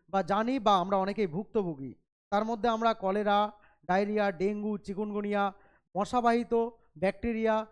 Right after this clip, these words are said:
ভাইরাস, প্রোটোজোয়া, এরকম অনেক কিছু গঠিত রোগ হয়। পরীক্ষার সময় কিন্তু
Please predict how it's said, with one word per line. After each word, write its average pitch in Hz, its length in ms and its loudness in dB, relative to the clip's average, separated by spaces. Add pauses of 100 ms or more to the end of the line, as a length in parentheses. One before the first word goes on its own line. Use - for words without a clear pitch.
(180)
ভাইরাস, 214 640 2 (200)
প্রোটোজোয়া, 214 500 2
এরকম 196 360 -4
অনেক 240 300 -2
কিছু 254 220 -6
গঠিত 208 260 -2
রোগ 180 220 -2
হয়। 127 240 -6 (340)
পরীক্ষার 254 380 2
সময় 262 300 -4
কিন্তু 254 260 -4